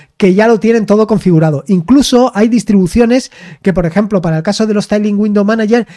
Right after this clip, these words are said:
ya vienen con la preconfiguración de I tres, por ejemplo, que es un Tiling Window Manager. Pues ya viene pre-, totalmente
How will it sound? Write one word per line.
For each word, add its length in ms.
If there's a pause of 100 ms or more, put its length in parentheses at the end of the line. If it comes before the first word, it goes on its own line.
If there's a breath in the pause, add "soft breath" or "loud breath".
(140 loud breath)
ya 220
vienen 360
con 260
la 180
preconfiguración 1040
de 300
I 100
tres, 320
por 160
ejemplo, 480 (460)
que 100
es 100
un 80
Tiling 300
Window 180
Manager. 460 (180)
Pues 140
ya 100
viene 360
pre-, 200
totalmente 600